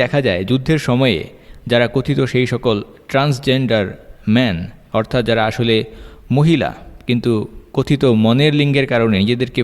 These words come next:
পুরুষ বলে দাবি করতে চায়, পুরুষের মতোই জীবনযাপন, পুরুষের মতোই চলাফেরা, অধিকার সব কিছু চায়, কিন্তু যুদ্ধের মতো কঠিন পরিস্থিতি আসলে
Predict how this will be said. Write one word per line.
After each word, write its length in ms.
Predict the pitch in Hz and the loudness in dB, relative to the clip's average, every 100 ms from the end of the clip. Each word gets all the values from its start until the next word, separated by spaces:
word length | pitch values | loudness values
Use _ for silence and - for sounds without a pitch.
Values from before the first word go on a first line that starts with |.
| 104 | -4
পুরুষ 240 | 135 156 165 | 0 0 0
বলে 240 | 143 131 117 120 - | 0 0 -2 -4 -6
দাবি 260 | 101 110 123 | 0 0 0
করতে 280 | 127 113 113 | -2 -2 -2
চায়, 260 | 120 76 - - | 0 -2 -6 -6
পুরুষের 380 | 127 139 - 131 | 0 0 0 -2
মতোই 300 | 117 120 113 | -2 0 0
জীবনযাপন, 560 | 107 110 110 110 113 107 | 0 0 0 0 0 -2
পুরুষের 360 | - 117 123 | 0 -2 -2
মতোই 300 | 113 107 110 | -4 -2 -4
চলাফেরা, 440 | 101 101 107 120 104 | -2 -4 -4 -2 -2
অধিকার 320 | 101 110 110 | -2 -2 -4
সব 140 | - 127 | -4 -6
কিছু 180 | 135 131 | -4 -4
চায়, 280 | 127 82 - - - - | -2 -4 -6 -16 -20 -10
কিন্তু 220 | - 131 127 | -2 0 2
যুদ্ধের 320 | 131 143 165 | 2 2 2
মতো 180 | 147 135 | 0 0
কঠিন 320 | 131 123 139 151 | -2 0 0 0
পরিস্থিতি 440 | 135 120 123 113 | 0 -2 -2 -2
আসলে 340 | 110 107 - | -2 -2 -4